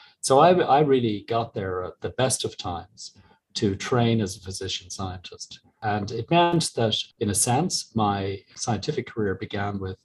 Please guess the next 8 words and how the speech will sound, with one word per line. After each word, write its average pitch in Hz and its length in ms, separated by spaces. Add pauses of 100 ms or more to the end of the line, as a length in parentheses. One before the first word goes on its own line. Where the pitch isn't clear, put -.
(460)
mechanistic 135 640
studies 98 520
using 113 340
humans 107 540
as 95 140
the - 100
model 95 260
organism. 95 600